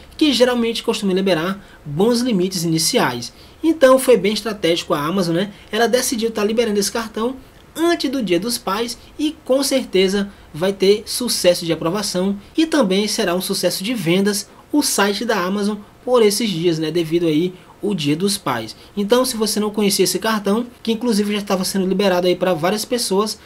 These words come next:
através de convite, agora foi lançado oficialmente pra quem quiser solicitar, tá? Lembrando mais uma vez que o parceiro desse cartão Amazon é o Banco Bradesco, né, que tá fazendo a emissão desses cartões.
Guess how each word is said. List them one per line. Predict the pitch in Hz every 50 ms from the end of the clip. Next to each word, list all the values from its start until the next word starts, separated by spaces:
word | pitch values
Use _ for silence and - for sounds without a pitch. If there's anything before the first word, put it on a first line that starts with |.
| - - - -
através | 233 233 226 220 190 196 196 196
de | 190 202
convite, | 202 254 277 262 208 208 240 285 285 - 320 302 - - - - - -
agora | 294 285 247 262 269 262
foi | 262 - 269 262
lançado | 262 262 - - 214 214 208 226 226 -
oficialmente | - 226 220 - - 202 196 - 226 220 196 165 165 190 196 - 208 196 196 - - - - - -
pra | - 214 220 220
quem | 220 - - 175 180 196 196
quiser | 202 226 185 147 147 147
solicitar, | 147 - 156 139 151 160 - 240 220 - 135 110 110 -
tá? | - 131 165 190 202 - - - - -
Lembrando | 165 185 233 247 214 190 208 220 196 185
mais | 165 139 127
uma | 151 180 220
vez | 220 214 226 262 285 - - - - - - -
que | - 302
o | 294
parceiro | - 302 294 269 - - 220 220 220
desse | 185 180 165 - 196
cartão | 208 220 226 - - 196 180
Amazon | 175 185 202 214 196 208 220 214 - - - - -
é | 180 202
o | 220
Banco | 190 165 170 185 202 202 202 220 226 220 202 - -
Bradesco, | 156 175 196 214 220 185 160 160 180 190 175 160 - - 135
né, | 143 165
que | 160 165 180
tá | - 175 175 185 185 - - - - - -
fazendo | - 185 180 156 165 175
a | 190 190
emissão | 190 196 185 - - 156 156 175 175 - - - - - - -
desses | 117 120 123 139 156 156 - 185 -
cartões. | - 226 226 233 - - 135 117 104 101 - -